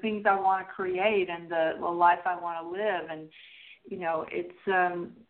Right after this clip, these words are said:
I didn't realize how much time and energy and internal space that self-pity and the results of self-pity,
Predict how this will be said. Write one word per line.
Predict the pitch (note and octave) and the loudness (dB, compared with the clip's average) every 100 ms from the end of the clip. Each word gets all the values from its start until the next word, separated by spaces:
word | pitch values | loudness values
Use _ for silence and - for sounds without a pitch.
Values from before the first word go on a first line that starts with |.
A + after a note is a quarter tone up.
| - | 2
I | G3 | 2
didn't | G3+ C4 C4 B3+ | 4 4 4 2
realize | A3 G#3+ A#3 B3 G#3+ F#3 F3+ F3 - | 0 6 6 8 6 6 4 -4 -10
how | G#3 G3+ G#3 A3 | -4 2 4 4
much | G#3+ G3 F#3+ F#3 F#3 - - - - - _ _ - - - | 0 -4 -2 -2 -2 -4 -8 -8 -14 -20 _ _ -12 -8 2
time | G3 F#3+ F#3+ F#3+ F#3+ F#3+ | 6 8 6 6 2 0
and | - F3 - | -2 -6 -2
energy | F3+ F#3 F#3 F3+ F3 - | -2 0 0 2 2 2
and | E3+ - | -2 -4
internal | F#3 F#3 - G3 F3+ D#3+ - - | -4 -4 -4 -2 -2 -4 -10 4
space | F#3 F3+ E3 D#3 - - - - - - - - A#2 | 8 8 8 4 0 -16 -20 -20 -18 -16 -16 -2 4
that | F3 - - | 4 4 -2
self-pity | F#3+ F3+ - - G#3+ G#3 F#3 F3 | -2 -2 -6 0 2 4 2 0
and | F3+ | -4
the | E3+ | -4
results | E3+ F3 E3 F3 A3 C4 C4 - - | -2 -2 2 6 8 6 2 -14 -14
of | F3+ - | -12 -10
self-pity, | F#3+ E3+ - F#3+ F3 E3+ | -8 -8 -8 -6 -4 -4